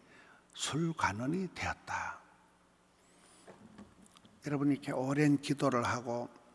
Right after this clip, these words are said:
이스라엘 역사의 그 예루살렘이 하루아침에 망한 게 아니고 천년의 세월 동안 이스라엘 백성들이 불순종하고 심판을 받고 망하고 흩어지고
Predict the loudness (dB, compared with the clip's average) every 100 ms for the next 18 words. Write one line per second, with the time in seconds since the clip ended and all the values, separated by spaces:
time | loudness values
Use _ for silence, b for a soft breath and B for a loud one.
0 | -20 _ _ -20 -12 -8 -4 -4 -4 -6
1 | -2 0 0 -4 -10 -12 -12 -14 _ _
2 | _ _ -10 -8 -4 -2 2 2 2 0
3 | -2 -2 0 0 0 -2 -2 -2 -4 -6
4 | -12 -16 -20 -20 B B B B B _
5 | -6 0 4 4 4 0 -4 -6 -8 -8
6 | -8 -8 -8 -6 -6 -10 -10 -10 -10 -14
7 | -16 -12 -8 -8 -8 -10 -10 -10 -10 -16
8 | -18 -6 -6 -6 -6 -6 -6 -10 -12 -12
9 | -10 -8 -6 -8 -10 -18 B B B -10
10 | -10 -8 -10 -8 -10 -12